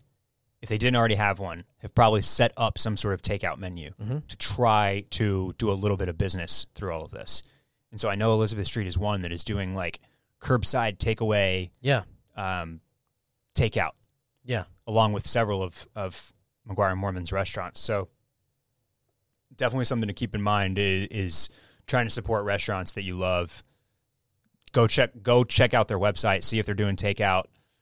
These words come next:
Speaker 1: minimal touching of the things with the curbside, all that, because I'm, I'm, and I want these places to still be there.
Speaker 2: I'm just gonna have 'em throw it in the car
Speaker 1: <laughs> Yeah.
Speaker 2: from six feet away.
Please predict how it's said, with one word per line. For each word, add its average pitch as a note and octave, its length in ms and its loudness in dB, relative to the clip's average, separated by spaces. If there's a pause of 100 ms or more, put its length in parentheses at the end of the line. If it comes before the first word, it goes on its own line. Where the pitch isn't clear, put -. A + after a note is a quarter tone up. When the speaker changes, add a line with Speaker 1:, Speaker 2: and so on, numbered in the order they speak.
(160)
Speaker 1:
minimal A2 640 4 (120)
touching G2+ 420 0
of F2+ 100 -8
the G2 60 -8
things G2 500 -2
with - 100 -10
the A#2 60 -8
curbside, G2 880 0 (480)
all G#2 200 6
that, F#2 320 4 (520)
because - 400 0
I'm, G#2 200 -2
I'm, G2 160 -2
and G2+ 120 0
I G2 60 2
want G2+ 200 2
these G2+ 120 -2
places G2 320 2
to - 80 -2
still F2 220 -2
be G#2 140 -6
there. E2 280 -6 (100)
Speaker 2:
I'm D3+ 140 -4
just E3+ 100 2
gonna E3+ 160 4
have D3+ 160 6
'em B2+ 120 -4
throw B2+ 340 -2
it A#2+ 100 -2
in G#2+ 80 -6
the F#2 80 -10
car G2 340 -10
Speaker 1:
<laughs> - 240 4 (240)
Yeah. E4+ 100 2 (460)
Speaker 2:
from A#2+ 140 -12
six - 300 -6
feet C3 160 -4
away. G#2 260 -8